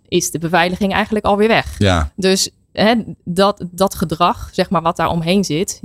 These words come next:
Speaker 1: is ook heel erg belangrijk. En daar zitten dus, ja, een beetje de softe kant, zeg maar.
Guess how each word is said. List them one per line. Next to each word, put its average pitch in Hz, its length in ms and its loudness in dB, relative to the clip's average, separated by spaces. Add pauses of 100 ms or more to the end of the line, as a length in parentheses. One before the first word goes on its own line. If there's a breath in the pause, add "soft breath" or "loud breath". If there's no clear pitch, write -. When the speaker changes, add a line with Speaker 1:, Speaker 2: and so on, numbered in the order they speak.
Speaker 1:
is - 260 -2
ook 214 200 0
heel 170 200 0
erg - 140 -2
belangrijk. 151 540 -2
En 165 120 -4
daar 165 140 -2
zitten 190 280 -2
dus, 165 140 -4
ja, 165 140 -4
een 156 80 -4
beetje 160 260 -2
de 156 80 -6
softe - 400 -4
kant, 190 300 0
zeg - 240 -2
maar. 220 260 0